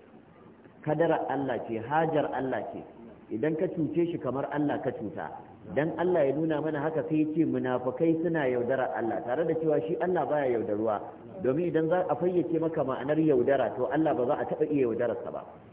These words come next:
Me yaudara? Shine a gaya maka abu a fili ka ɗauka haka ne, amma a ɓoye kuma ba haka bane, kuma baka sani ba. To shi ko Allah ba yadda za ka yi ka ɓoye masa abu, ba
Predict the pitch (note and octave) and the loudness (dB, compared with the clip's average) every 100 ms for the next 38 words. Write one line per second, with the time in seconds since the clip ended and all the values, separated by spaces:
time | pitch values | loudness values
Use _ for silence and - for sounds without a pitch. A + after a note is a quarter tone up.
0 | - - - G#2 D#3 G3 D#3+ C#3+ E3 C#3+ | -20 -20 -6 2 6 8 8 6 4 4
1 | D#3+ E3 D#3 C3 E3 F#3 D#3+ D#3+ E3 B2+ | 2 -2 -2 2 4 4 4 0 -2 -2
2 | B2+ B2 C#3+ F3 E3+ E3 D#3 D3+ D#3 D#3 | -2 -2 -2 0 -2 -2 2 2 4 2
3 | C3+ C#3 A#2+ A#2+ B2 E3+ F3 C#3+ C3+ D3 | 0 -2 -2 -2 0 0 2 4 2 2
4 | D#3 D3+ B2+ B2+ A#2 A2+ A2 E3+ F3 F3 | 0 2 0 0 -2 -2 0 0 4 2
5 | B2+ C#3 B2+ E2 - - - - - - | 2 0 0 -4 -8 -12 -16 -16 -16 -16
6 | - B2+ F#3 F#3 E3+ F3+ D#3 F3 E3 D#3 | -4 -2 2 2 4 4 6 6 6 6
7 | D3+ D3+ C#3 C3 C3+ C3 A#2+ A#2 F2 F2+ | 4 2 0 2 6 6 4 0 -2 -4
8 | D#2 G#2 | -6 4